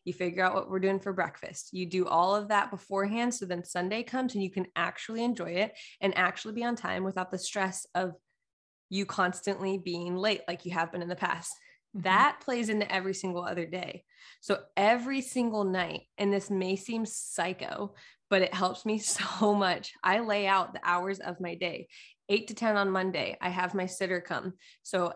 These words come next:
Speaker 1: eight to ten, sitter. What am I
Speaker 2: Mm-hmm.
Speaker 1: gonna get done in that eight to ten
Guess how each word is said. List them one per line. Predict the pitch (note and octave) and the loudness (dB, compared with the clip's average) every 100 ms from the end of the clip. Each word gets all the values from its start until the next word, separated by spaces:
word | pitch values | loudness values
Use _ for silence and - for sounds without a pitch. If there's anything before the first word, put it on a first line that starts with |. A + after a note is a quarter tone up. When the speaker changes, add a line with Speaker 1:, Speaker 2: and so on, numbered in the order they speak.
| - | -2
Speaker 1:
eight | A#3 | -2
to | A3+ | -2
ten, | G#3+ F3 D#3 - _ | -2 -2 -4 -12 _
sitter. | - G#3+ G3 D3 - _ _ _ _ | -4 0 0 -2 -4 _ _ _ _
What | G#3+ G#3+ G#3+ | 10 12 12
am | A3+ | 10
I | |
Speaker 2:
Mm-hmm. | A#3 | 8
Speaker 1:
gonna | A#3 | 4
get | G#3+ G3+ | 0 2
done | G3+ F3 D3+ | 2 0 -2
in | - F#3 | -2 2
that | F3+ - | 2 2
eight | F3+ - | -4 -4
to | F3+ | -8
ten | - F3+ F3 F3 | -4 -2 -2 -6